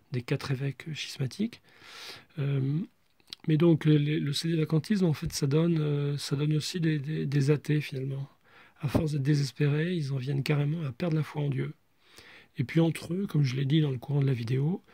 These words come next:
ben, ils se disputent entre eux. Moi, je me souviens d'une discussion qui m'avait beaucoup marqué avec un, un sédévac-, un père de famille. Et alors lui, il en est arrivé,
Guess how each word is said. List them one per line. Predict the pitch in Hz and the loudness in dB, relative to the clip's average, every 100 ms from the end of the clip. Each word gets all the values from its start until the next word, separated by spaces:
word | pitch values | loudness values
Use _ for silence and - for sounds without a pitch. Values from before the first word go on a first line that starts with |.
| - - - - | -20 -20 -20 0
ben, | 143 | 2
ils | |
se | 143 151 | 2 0
disputent | 143 - - | -2 -2 -2
entre | 151 139 147 | -2 -2 -4
eux. | 151 165 | -4 -4
Moi, | 151 | 0
je | 139 | 0
me | |
souviens | 143 160 165 | 0 2 2
d'une | 160 | 4
discussion | 143 147 - 143 180 | 2 -2 -4 -4 -2
qui | - | 2
m'avait | 151 | 4
beaucoup | 139 156 185 | 4 2 4
marqué | 170 - 180 | 2 2 0
avec | 156 147 147 | 0 0 0
un, | 143 143 139 _ _ - - - _ _ - | 0 0 -4 _ _ -20 -20 -20 _ _ -6
un | |
sédévac-, | 143 156 147 147 294 | -4 0 0 0 0
un | 131 | 0
père | 170 | 2
de | 165 | 2
famille. | 143 147 143 156 202 226 165 _ - | 0 -2 0 0 0 -4 -6 _ -4
Et | 151 | 0
alors | 143 139 | 2 2
lui, | 156 190 | 0 2
il | |
en | 165 | 2
est | 151 - | 0 0
arrivé, | 151 151 139 165 196 226 | 2 2 0 -2 0 -2